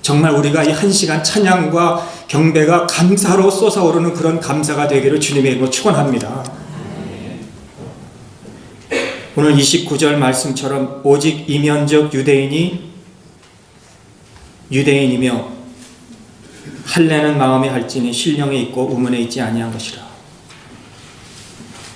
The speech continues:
여러분, 할례는 어떤 다큐멘트에 있는 것이 아니고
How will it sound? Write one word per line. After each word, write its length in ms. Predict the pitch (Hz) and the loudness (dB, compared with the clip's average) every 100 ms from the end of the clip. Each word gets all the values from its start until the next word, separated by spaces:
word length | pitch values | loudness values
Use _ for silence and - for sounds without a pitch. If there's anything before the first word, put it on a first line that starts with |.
| - - - | -20 -20 -2
여러분, 280 | 127 135 135 | 2 4 2
할례는 720 | - 160 156 143 135 127 110 - - - - - - - - | 4 4 4 2 2 0 -2 -8 -16 -20 -20 -20 -20 -12 -4
어떤 360 | 127 - 139 | -2 2 2
다큐멘트에 680 | 113 127 - 151 131 131 139 | 2 0 2 2 4 2 0
있는 220 | 123 123 | 0 -2
것이 220 | 120 113 | -4 -4
아니고 600 | 120 113 123 123 113 - | -4 -4 -4 -6 -8 -14